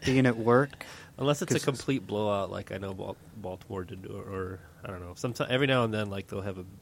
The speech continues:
Speaker 2: big blowout against each other, but, uh,
Speaker 1: I don't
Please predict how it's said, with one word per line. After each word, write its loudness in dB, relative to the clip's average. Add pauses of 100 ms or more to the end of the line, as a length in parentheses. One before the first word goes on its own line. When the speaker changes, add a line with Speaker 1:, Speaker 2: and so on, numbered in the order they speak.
(100)
Speaker 2:
big -8
blowout -10
against -10
each -10
other, -6
but, -10 (880)
uh, -8 (600)
Speaker 1:
I 10
don't 8